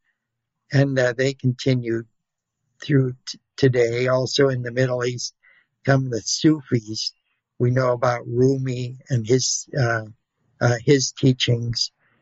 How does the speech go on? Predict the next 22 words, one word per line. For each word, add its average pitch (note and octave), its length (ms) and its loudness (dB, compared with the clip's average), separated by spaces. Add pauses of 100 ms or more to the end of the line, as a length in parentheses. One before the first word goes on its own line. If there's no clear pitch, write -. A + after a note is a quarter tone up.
(320)
And, C#3 300 4
uh, C3+ 80 4
he D3+ 180 0
said D#3+ 380 0
that C3+ 240 2
at C3 160 -2
any D3 240 -2
one C#3 320 0
time C#3 500 -2
here C3+ 180 2
on B2+ 200 -4
earth, C3+ 320 0 (640)
there C#3 180 4
were, C3 280 -2
um, B2+ 240 -6 (1080)
there D#3 180 4
were D3+ 160 2
at C#3 140 0
least D3 400 -2
four C#3+ 240 4
thousand, C3+ 720 -2 (680)
uh, C3+ 380 0